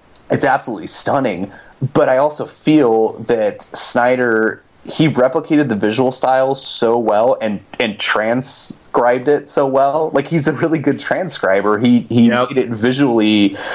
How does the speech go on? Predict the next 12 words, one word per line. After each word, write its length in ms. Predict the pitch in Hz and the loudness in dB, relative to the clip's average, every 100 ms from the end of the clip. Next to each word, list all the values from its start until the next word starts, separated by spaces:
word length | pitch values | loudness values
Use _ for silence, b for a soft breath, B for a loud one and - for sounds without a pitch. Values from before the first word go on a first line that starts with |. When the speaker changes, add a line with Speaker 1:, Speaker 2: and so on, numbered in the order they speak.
| B B | B B
Speaker 1:
appealing 640 | - - - 160 127 95 98 | -6 -4 0 2 2 0 0
and 160 | 101 98 | -2 2
visually 480 | 143 139 120 110 | 0 2 0 2
well 280 | 104 107 101 | 2 2 0
done 280 | - 117 110 | 0 0 -2
and 140 | 92 | -6
stunning, 460 | - - 127 113 101 | -6 -2 -2 -2 -2
but 160 | 113 98 | -2 0
I 120 | 113 | -2
feel 280 | - 139 131 | 0 2 2
like 280 | 120 117 | 0 -2
i-, 120 | - | -12